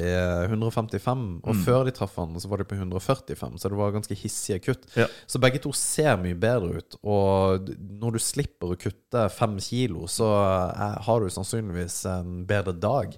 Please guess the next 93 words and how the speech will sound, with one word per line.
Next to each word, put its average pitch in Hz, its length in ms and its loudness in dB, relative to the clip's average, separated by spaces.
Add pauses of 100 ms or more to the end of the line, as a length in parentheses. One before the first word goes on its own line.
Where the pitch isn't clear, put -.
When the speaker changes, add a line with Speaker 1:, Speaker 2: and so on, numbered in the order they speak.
Speaker 2:
Ja. - 100 -4
Speaker 1:
Og - 140 -6
jeg 170 100 6
tror 170 120 2
det 113 120 4
er 123 80 8
derfor 101 280 0
også 82 200 -2
at 80 100 -8
han 82 120 -4
er 82 40 -4
så 82 100 -8
mye 85 160 -4
mer 80 180 -8
chill, 120 380 -2
og 73 80 -8
de 82 80 -4
bare, 80 240 -6
«OK, 113 140 -4 (100)
vi 85 80 -6
skal - 160 -6
inn 87 240 -8
og 78 220 -12
på 87 100 -8
en - 80 -10
måte - 100 -14
slåss - 460 -2
og, 76 220 -8
Speaker 2:
Mm. 110 180 4
Speaker 1:
eh, - 440 -4
lage 92 220 0
litt 90 120 -6
show.» 107 280 4 (260)
Og 147 120 6
det 135 120 8
er 107 200 -8
det 117 100 4
jeg 98 120 4
tror 95 160 -2
han 85 80 -2
kommer 87 180 -10
til 82 100 -8
å 82 120 -6
gjøre. - 80 -12 (360)
Speaker 2:
Mm. 117 180 -6
Speaker 1:
Um, 131 460 0 (160)
så - 160 2
jeg 170 160 6
er 156 140 -10
ikke 160 200 -6 (220)
helt 156 160 4
sikker 131 220 -2
på 101 60 0
at 90 60 -2
han 92 100 0
kommer 101 120 -6
til 98 80 0
å 95 80 0
vinne. 107 140 0
Jeg 151 80 0
vet 160 160 0
at 117 80 2
det 110 100 -2
er 110 80 -6
jævlig, 127 480 2
hva 127 240 6
er - 80 -8
oddsen 170 500 -2
på 98 140 -6
det, 90 100 -6
vet 92 180 -4
du - 80 -6
det? 131 260 -2
Speaker 2:
Det 104 100 0
vet 110 200 0
jeg 87 100 -6
ikke. - 80 -10
Speaker 1:
Det 160 160 -4
kunne 143 160 -4
vært 85 180 -4
litt 71 160 -8
interessant. 90 320 -6
Jeg 131 80 2
har 139 80 0
litt 175 180 -6
lyst 139 140 -4
til - 80 -8
å - 40 -2
sette - 200 -4
penger 104 240 -4
på 82 200 -4
at, - 180 -8
eh, - 640 -6